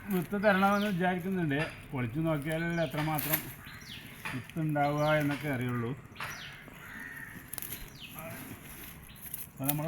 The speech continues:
ഒന്ന് അറുത്തു, രണ്ടും അറുക്കുക, എന്നാലേ. പിന്നെ ഒരു കാര്യം, ഈ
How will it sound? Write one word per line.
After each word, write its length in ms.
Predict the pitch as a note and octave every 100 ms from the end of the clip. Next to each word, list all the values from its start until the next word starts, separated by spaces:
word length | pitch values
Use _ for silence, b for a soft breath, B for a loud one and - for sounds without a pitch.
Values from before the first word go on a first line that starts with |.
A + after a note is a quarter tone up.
| D#3
ഒന്ന് 200 | D3+ E3 E3+
അറുത്തു, 280 | A#2+ D3 C3+
രണ്ടും 240 | B2+ D3 D3+
അറുക്കുക, 300 | A2 - A2 - -
എന്നാലേ. 300 | A#2 B2+ D3 D3 - - - - - -
പിന്നെ 140 | E3 F#3+
ഒരു 120 | G#3+ A3
കാര്യം, 320 | G#3+ F#3+ D3 - - - - - -
ഈ 40 | D#3+